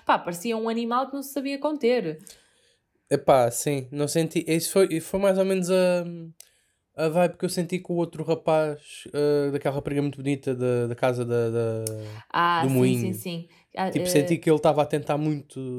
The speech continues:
Speaker 2: eh, algo físico, mas não parou para tipo, "Ok, eu estou aqui no programa, então vamos falar os dois e tipo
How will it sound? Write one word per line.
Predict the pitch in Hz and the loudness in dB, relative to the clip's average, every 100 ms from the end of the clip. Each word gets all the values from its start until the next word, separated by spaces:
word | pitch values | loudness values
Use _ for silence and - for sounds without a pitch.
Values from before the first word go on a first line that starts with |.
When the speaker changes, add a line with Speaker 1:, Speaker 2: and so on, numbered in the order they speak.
| 120 117 - | -8 -10 -6
Speaker 2:
eh, | 120 123 | -2 2
algo | 131 131 | 2 2
físico, | - 147 151 160 165 | -4 -2 -2 -4 -4
mas | 160 | -2
não | 160 | 0
parou | 156 156 160 | 2 2 2
para | 160 | -2
tipo, | 151 151 - | -2 -4 -6
"Ok, | 131 139 117 | -6 -2 -2
eu | 101 - _ _ _ _ 117 | -4 -14 _ _ _ _ -4
estou | 123 | -2
aqui | 131 | 0
no | 127 | -2
programa, | 135 139 156 170 185 190 190 _ _ _ _ _ - | 0 2 2 2 -4 -6 -14 _ _ _ _ _ -12
então | 117 117 | -4 -2
vamos | 117 117 | -2 -4
falar | - 131 135 | 0 2 2
os | 131 123 | 0 0
dois | 139 143 147 139 | 0 0 -2 -4
e | 147 | -6
tipo | 143 135 | -8 -14